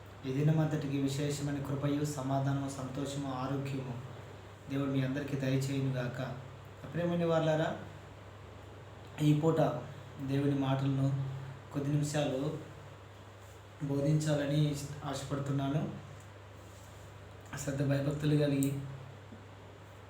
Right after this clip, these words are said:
దేవుని మాటలు విని అనేకులకు దేవుని వాక్యమును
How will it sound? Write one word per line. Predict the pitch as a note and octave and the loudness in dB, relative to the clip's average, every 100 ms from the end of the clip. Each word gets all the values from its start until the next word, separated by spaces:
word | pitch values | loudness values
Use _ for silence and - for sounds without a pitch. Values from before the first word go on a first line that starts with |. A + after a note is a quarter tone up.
| - - - | -14 -12 -4
దేవుని | C#3 C#3 D3 | 2 4 4
మాటలు | C#3 C#3 C3+ | 4 4 4
విని | C#3 D3+ - - - - - - - - - - - - - - - - - - - C3+ | 6 4 2 -2 -8 -12 -14 -16 -16 -16 -16 -16 -16 -16 -16 -18 -18 -18 -16 -16 -12 -2
అనేకులకు | C#3+ E3+ E3+ D3+ | 4 6 6 4
దేవుని | D3 D3 D3 C#3+ | 4 4 4 4
వాక్యమును | C3+ C3+ C3+ C#3+ C3+ C3+ B2+ - | 4 2 0 -2 0 2 0 -2